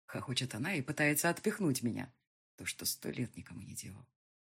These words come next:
Смех Миры сменяется сладкими стонами. Выбираюсь из-под пледа и быстро скрываюсь в ванной. Возвращаюсь и застаю Миру в том же кресле.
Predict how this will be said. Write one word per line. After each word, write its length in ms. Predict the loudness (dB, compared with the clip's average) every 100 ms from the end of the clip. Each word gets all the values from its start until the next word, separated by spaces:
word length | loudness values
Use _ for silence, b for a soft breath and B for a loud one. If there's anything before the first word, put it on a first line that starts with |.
| _
Смех 340 | 0 0 0
Миры 240 | -2 0 0
сменяется 500 | 2 2 2 0 -2
сладкими 440 | -2 -4 -2 -2
стонами. 520 | -2 -4 -10 -10 -14 -20 _ _ _ _ _ _
Выбираюсь 400 | 2 6 8 6
из-под 260 | 4 2 0
пледа 280 | 2 4 6
и 120 | 6
быстро 340 | 4 2 2
скрываюсь 460 | 0 0 -2 -2 -2
в 60 | -2
ванной. 420 | -6 -6 -8 -12 _ _ _ _
Возвращаюсь 580 | -4 -2 -2 -2 -4 -2
и 40 |
застаю 400 | -2 -2 0 0
Миру 240 | 0 -2 -4
в 80 | -6
том 140 | -6
же 100 | -6
кресле. 480 | -6 -6 -6 -8